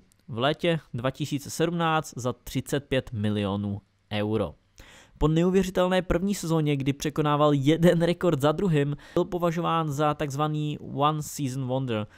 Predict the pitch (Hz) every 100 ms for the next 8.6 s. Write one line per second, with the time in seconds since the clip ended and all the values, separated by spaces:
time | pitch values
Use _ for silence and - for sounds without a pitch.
0 | - - 120 139 139 135 127 120 127 135
1 | - 135 143 143 117 120 135 - - -
2 | - - - 165 - 180 190 131 151 170
3 | 196 196 170 160 175 156 151 147 156 147
4 | 147 147 135 131 127 98 - 131 131 139
5 | 139 143 139 139 - 139 139 139 131 -
6 | 131 139 127 131 123 127 127 127 127 120
7 | - 139 143 139 127 - 120 123 123 123
8 | 143 127 131 123 117 -